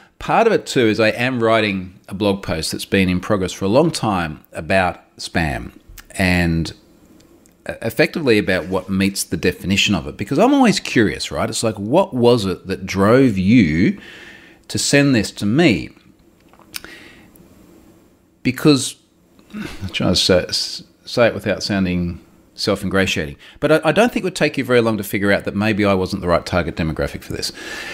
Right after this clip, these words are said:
So anyway, I go back. How to get on the spam list.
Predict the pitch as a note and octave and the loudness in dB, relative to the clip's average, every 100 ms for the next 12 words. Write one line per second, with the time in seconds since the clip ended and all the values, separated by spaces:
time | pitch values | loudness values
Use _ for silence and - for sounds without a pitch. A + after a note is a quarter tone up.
0 | - - - - _ _ _ _ _ _ | -14 -16 -20 -20 _ _ _ _ _ _
1 | - G#3 B3 C#3+ F2 - _ - F3 C#3 | -2 2 4 2 -2 -10 _ 0 2 4
2 | G#2 B1+ A#1 _ C#3 C#3 G#2+ G2 E2+ - | 0 -4 -14 _ 0 2 2 0 -4 -8
3 | D#2+ B1+ - - | -8 -6 -8 -10